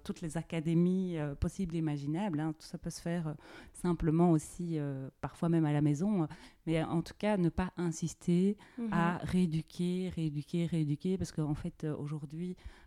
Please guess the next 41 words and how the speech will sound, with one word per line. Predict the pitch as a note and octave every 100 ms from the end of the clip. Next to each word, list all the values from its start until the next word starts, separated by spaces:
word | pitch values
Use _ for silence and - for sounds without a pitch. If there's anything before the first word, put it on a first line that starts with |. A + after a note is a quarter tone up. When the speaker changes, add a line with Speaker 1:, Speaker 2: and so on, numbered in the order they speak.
| -
Speaker 1:
c'est | -
pas | E3
juste, | D3+ F#3 - -
quoi, | - C3+ C3+ C3+
de | D3
faire | - -
ça. | -
<laughs> | D#3 - - -
C'est | G#3+
pas | F#3+ F3+
juste | G#3 -
pour | F#3+
personne, | F3 - - G3
ni | F#3+
pour | E3+ E3+
les | D#3+
parents, | D#3 E3 E3 D#3+ - - - -
ni, | D#3+ F#3 F#3+ -
ni | F#3
pour | D#3+
les | D#3+ D3+
enfants. | C#3+ C3+ C#3 -
Donc, | D#3 D3+ A3+
Speaker 2:
Oui. | G#3+
Speaker 1:
euh, | D#3+ D#3 D3+ C#3+
c-, | -
c'est | - G3+
ce | -
que |
tu | G3+ G#3+
dirais | F#3 G3+ A3
aussi, | G#3 G3 - -
toi ? | A#3+ A3+
Speaker 2:
Oui, | B3+ B3+
oui, | B3+ B3 -
je | -
pense | B3+ B3+
que | A#3
c'est | G#3 G3+
super | - B3 A#3+
important, | G#3+ - A3 A3 G#3+